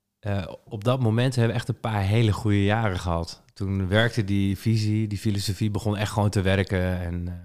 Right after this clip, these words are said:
eh, eh, ja, er ontstond een bepaalde verbinding onder dat team.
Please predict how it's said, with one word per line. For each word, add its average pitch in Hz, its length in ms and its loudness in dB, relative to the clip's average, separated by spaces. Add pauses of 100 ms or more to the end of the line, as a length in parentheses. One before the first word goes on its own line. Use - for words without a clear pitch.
(360)
eh, 98 200 -14
eh, 92 60 -10 (220)
ja, 104 300 -6 (360)
er 110 100 -8
ontstond 101 420 0
een 104 60 -4
bepaalde 101 400 -2
verbinding 107 600 2
onder 98 260 -2
dat 95 260 -2
team. 117 340 0